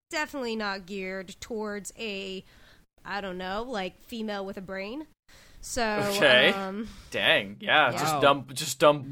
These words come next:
Speaker 2: boys
Speaker 3: Dumping
Speaker 2: without
Speaker 3: any,
Speaker 2: brains.
Speaker 3: dumping any women who happen to like
Speaker 1: <laughs>
Speaker 3: that game.
Speaker 1: Dumb boys without brains, that's exactly what it's for.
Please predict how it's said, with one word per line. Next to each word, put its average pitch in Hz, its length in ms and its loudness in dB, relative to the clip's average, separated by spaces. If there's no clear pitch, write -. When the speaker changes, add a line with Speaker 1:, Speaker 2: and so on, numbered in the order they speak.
Speaker 2:
boys 156 200 6
Speaker 3:
Dumping 139 120 0
Speaker 2:
without 151 160 8
Speaker 3:
any, 190 100 2
Speaker 2:
brains. 117 300 2
Speaker 3:
dumping 180 220 0
any 180 160 0
women 175 180 0
who 151 80 -2
happen 147 220 0
to 156 80 0
like 160 120 -2
Speaker 1:
<laughs> - 20 -14
Speaker 3:
that 135 120 -2
game. 143 480 -2
Speaker 1:
Dumb 247 160 -4
boys 226 220 -6
without 202 260 -4
brains, 160 280 -10
that's 175 240 -10
exactly 165 720 -10
what 165 300 -8
it's - 180 -16
for. 170 300 -12